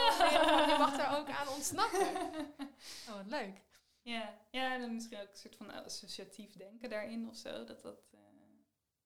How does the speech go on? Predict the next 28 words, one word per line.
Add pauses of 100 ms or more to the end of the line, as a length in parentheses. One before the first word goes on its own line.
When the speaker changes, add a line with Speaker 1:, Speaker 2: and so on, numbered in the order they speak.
(400)
Speaker 1:
Ja, (200)
we,
we, (340)
we,
we,
help
even
hoor.
Eh,
Speaker 2:
Nee,
ja,
dat
is (160)
Speaker 1:
associatief
denken.
Speaker 2:
associatief
denken,
dat
je
dan,
eh,
n-,
wat
ik
nu
ook
allemaal
zeg,